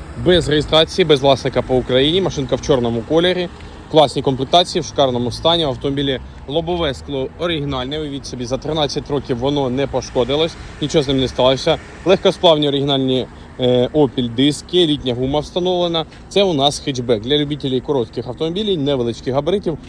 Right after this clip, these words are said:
Саме для вас цей автомобіль. Автомобільчик у нас з пробігом двісті сорок чотири тисячі, це оригінальний пробір, про-, пробіг автомобіля. Запаска з усіма інструментами. О, отак буде правильно. Аптечка на місці, аварійка на місці,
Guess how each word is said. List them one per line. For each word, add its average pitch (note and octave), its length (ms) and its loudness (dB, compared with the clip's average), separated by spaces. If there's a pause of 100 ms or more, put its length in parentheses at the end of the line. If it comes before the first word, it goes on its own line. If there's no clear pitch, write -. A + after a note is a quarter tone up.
(140)
Саме D#3 260 2
для C3+ 100 2
вас C3 160 2
цей B2+ 160 -2
автомобіль. A2+ 360 -4 (460)
Автомобільчик D#3+ 640 0
у C3 60 -4
нас A#2 320 -6 (580)
з - 60 -14
пробігом E3+ 420 2
двісті D#3+ 300 -6
сорок C#3+ 220 -2
чотири C#3 320 -2
тисячі, F3+ 420 -8
це - 140 -4
оригінальний C#3+ 500 -2
пробір, D3+ 380 -2 (400)
про-, D#3 120 2
пробіг D3+ 540 2
автомобіля. C#3+ 540 -2 (360)
Запаска F#3+ 580 2
з D#3+ 60 -4
усіма F3 280 0
інструментами. A2 640 -4 (120)
О, B2 120 2 (400)
отак D#3 180 4
буде C#3+ 160 2
правильно. G#2 360 -2 (560)
Аптечка A3+ 600 0
на G3+ 100 0
місці, G3 360 -2
аварійка G3 540 4
на E3+ 60 2
місці, E3+ 420 -2